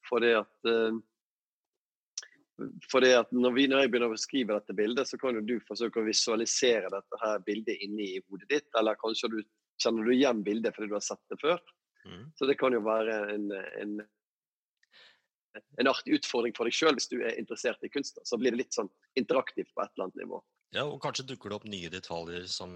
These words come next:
Speaker 2: vi ikke har sett før.
Speaker 1: Ja.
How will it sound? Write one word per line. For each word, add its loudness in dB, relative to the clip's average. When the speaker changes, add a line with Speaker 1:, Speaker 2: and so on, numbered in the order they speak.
Speaker 2:
vi -14
ikke -6
har -6
sett -14
før. -8
Speaker 1:
Ja. 2